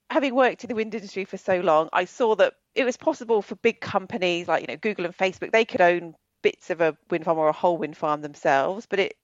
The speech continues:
it seemed really unfair that me as an individual consumer, I wasn't able to actually own what is now the U K's cheapest source of power direct. People want to act on climate change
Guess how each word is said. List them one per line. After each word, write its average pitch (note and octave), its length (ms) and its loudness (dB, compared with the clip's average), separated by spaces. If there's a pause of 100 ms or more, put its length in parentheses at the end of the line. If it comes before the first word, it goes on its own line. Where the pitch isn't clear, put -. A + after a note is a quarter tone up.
it - 140 -4
seemed A3+ 240 -8
really G#3 300 0
unfair F3+ 580 2
that D#3 160 -2
me F#3+ 320 -4
as E3+ 140 -4
an E3+ 80 -14
individual E3 420 -12
consumer, E3 760 -8
I G#3 220 2
wasn't E3 340 -4
able D#3+ 280 -4
to - 100 -6
actually D#3+ 500 -4 (300)
own F#3+ 240 2
what E3+ 160 0
is F#3 80 -6
now F3 140 2
the F3 100 -8
U F#3+ 100 -8
K's F3+ 200 -6
cheapest - 360 -12
source E3 240 -8
of E3+ 120 -16
power E3 440 -2 (160)
direct. F3 680 -2
People G#3+ 280 -10
want A3+ 340 -4
to - 140 -8
act F#3 260 -6
on F3 80 -12
climate E3 360 -4
change F#3+ 520 -6